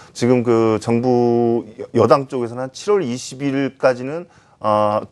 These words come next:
<clears throat> 추경안을 통과를 시키겠다, 이렇게 얘기를 했습니다. 따라서 지금 하-, 하반기에 우리가 볼 것은 결국은 정책 재료 같은 경우는 이제,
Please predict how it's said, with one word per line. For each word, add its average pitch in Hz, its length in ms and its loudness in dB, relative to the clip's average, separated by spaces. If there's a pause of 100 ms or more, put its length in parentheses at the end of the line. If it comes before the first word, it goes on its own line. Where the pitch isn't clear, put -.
(180)
<clears throat> 104 260 -2
추경안을 151 520 0
통과를 156 280 -2
시키겠다, 139 440 -4
이렇게 113 420 -2
얘기를 104 180 -4
했습니다. 117 320 -8
따라서 135 540 2 (680)
지금 170 180 2
하-, 180 120 6
하반기에 208 600 -4
우리가 147 520 -4
볼 170 180 -8
것은 139 280 -8
결국은 123 360 -8
정책 143 360 -6
재료 139 580 -2
같은 123 300 0
경우는 113 320 -6
이제, 135 240 -6